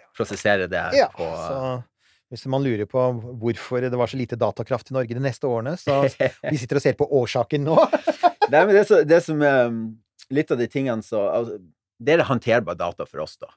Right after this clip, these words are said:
Speaker 2: Mm.
Speaker 1: Altså, hvis du vil ha uhåndterbart, så, så gå og se på planene for, eh, Square Kil-, Kilometer Array nede i Sør-Afrika og Australia.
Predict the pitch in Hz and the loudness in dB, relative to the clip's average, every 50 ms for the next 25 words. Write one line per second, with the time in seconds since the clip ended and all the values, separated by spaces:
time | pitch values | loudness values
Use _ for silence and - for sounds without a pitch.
0 | _ 175 190 180 139 120 139 - _ _ _ _ _ _ - 104 101 - - 101 | _ -12 -12 -10 -10 -12 -14 -20 _ _ _ _ _ _ -12 -12 -8 -4 -2 0
1 | 98 95 92 90 98 101 110 107 - - 113 135 151 131 117 131 131 - _ _ | 0 0 0 -2 -4 -6 -8 -8 -8 -4 0 0 0 2 2 2 0 0 _ _
2 | _ - 160 160 151 185 190 - - 180 151 202 - 104 120 151 - _ _ _ | _ -6 -4 -2 0 0 0 0 0 0 0 0 2 0 0 0 -2 _ _ _
3 | _ - - - 117 117 117 113 110 107 101 - - - 113 104 123 120 110 - | _ -14 -8 -4 -2 0 0 0 0 -4 -6 -8 -10 -10 -6 -2 -2 -2 0 0
4 | 139 123 - 110 - - 117 113 117 110 101 98 - - 98 95 95 95 92 95 | 0 -2 -2 -2 -2 0 0 0 0 -2 -6 -8 -8 -6 -4 -4 -4 -4 -4 -4
5 | 98 92 92 92 90 95 - - - - 113 110 104 101 - - 104 104 104 - | -4 -2 -2 -2 -4 -6 -8 -10 -6 -2 -2 0 0 -2 -4 -6 -6 -6 -6 -6
6 | _ - 110 104 107 107 98 - 101 98 98 101 104 101 95 82 78 90 90 85 | _ -8 -4 -4 -4 -4 -4 -6 -4 -4 -4 -2 -2 -2 -2 -4 -6 -8 -8 -8
7 | 85 85 80 80 82 82 - - 104 101 98 95 95 - 95 - - 95 90 82 | -8 -8 -8 -8 -10 -10 -8 -4 -4 -2 -2 -4 -4 -6 -10 -8 -6 -4 -4 -2
8 | 78 85 90 82 76 73 76 85 - - 104 98 98 92 85 80 82 87 | -2 -2 -2 -2 -2 -2 -4 -6 -6 -4 -2 -2 0 0 -2 -4 -4 -6